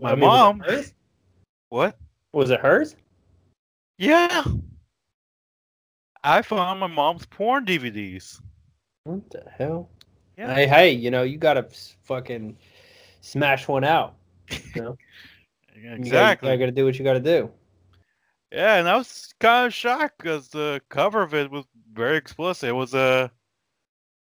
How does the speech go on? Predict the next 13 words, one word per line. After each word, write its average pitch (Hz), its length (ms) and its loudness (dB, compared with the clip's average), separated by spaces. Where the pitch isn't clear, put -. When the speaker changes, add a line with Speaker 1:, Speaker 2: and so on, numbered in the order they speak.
Speaker 2:
big-titted 156 640 -2
blonde 147 320 2
woman 139 380 -8
sucking 147 640 -4
some 147 200 -20
cock. 165 500 -4
Speaker 1:
Holy 165 320 -8
shit, 156 300 -4
okay. 143 340 -8
Right 120 320 -4
to 135 80 -4
the 123 80 -8
point. 151 320 -6